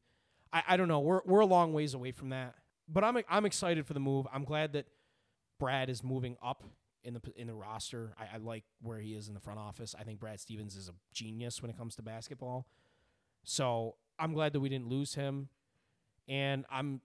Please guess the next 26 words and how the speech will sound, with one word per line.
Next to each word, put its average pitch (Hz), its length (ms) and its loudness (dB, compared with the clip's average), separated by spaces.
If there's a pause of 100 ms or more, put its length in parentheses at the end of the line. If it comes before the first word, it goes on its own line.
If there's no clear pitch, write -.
(100)
I'm 160 120 2
excited 196 440 4
for 170 100 0
our 151 80 2
next 143 180 -2
coaching 147 300 -4
opportunity. 131 400 -4
This, 143 240 -6
this 156 320 -8 (220)
job 151 320 4
is, 123 180 -2
like, 131 160 -4 (100)
the 120 160 -12
top 127 360 -4
job 113 340 -6 (380)
available, 82 560 -12
no 127 120 -6
question. 92 520 -12 (200)
So 85 320 -14 (1000)
let's - 380 0 (440)
jump 196 380 6
into 190 340 2
the 170 340 2
playoffs 160 600 0 (340)
here. 98 300 -4 (120)
Um, 135 520 0